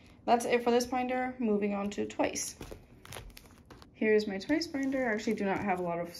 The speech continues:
Twice photo cards to put away this time around, but I did get Sana's, um, photo book, and I got Mina's as well, but Mina's, uh, was a re-release, so it didn't come with any photo cards.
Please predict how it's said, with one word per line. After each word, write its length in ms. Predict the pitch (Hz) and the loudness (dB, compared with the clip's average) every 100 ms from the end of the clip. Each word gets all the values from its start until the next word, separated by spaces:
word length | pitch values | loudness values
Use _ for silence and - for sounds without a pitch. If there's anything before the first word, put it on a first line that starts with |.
| - | -18
Twice 220 | - 175 180 | -8 -6 -4
photo 220 | 180 175 | -6 -6
cards 260 | 180 175 | -4 -4
to 60 | - | -6
put 140 | - | -6
away 180 | 170 262 | 0 2
this 160 | 269 269 | 0 -2
time 220 | 254 254 | -4 -2
around, 520 | 247 247 240 240 247 - - | 0 0 2 0 -4 -12 -14
but 480 | 175 160 - - - - - - - - - | -8 -6 -6 -8 -12 -16 -20 -20 -20 -4 0
I 60 | |
did 260 | 180 220 220 | 6 6 6
get 220 | 226 - | 0 0
Sana's, 840 | - 202 196 196 196 196 - - - - - - - - | -2 0 2 4 4 2 -4 -12 -16 -20 -20 -20 -20 -8
um, 580 | 180 175 170 165 190 226 - - | -2 0 0 -2 -4 -6 -10 -2
photo 180 | 220 220 | 2 4
book, 220 | 233 233 | 4 2
and 100 | 214 | 2
I 40 | 202 | 4
got 200 | 214 220 | 4 4
Mina's 260 | 208 202 | 4 2
as 160 | 202 185 | 0 0
well, 180 | 180 180 | 2 2
but 220 | 180 - | 0 -2
Mina's, 560 | 170 180 180 180 - - - - - - - - | 0 0 0 -2 -8 -12 -20 -20 -20 -20 -20 -6
uh, 200 | 185 180 | 0 2
was 180 | 160 180 | 2 2
a 40 | 202 | 6
re-release, 500 | 214 220 233 240 - | 8 8 6 4 2
so 100 | 190 | 0
it 100 | 185 | 2
didn't 220 | 185 - | 0 -2
come 260 | 196 175 | -4 -2
with 200 | 170 165 - | -2 -4 -4
any 160 | 175 | -6
photo 240 | 180 220 240 | -2 -2 -2
cards. 400 | 226 220 220 | -2 -4 -4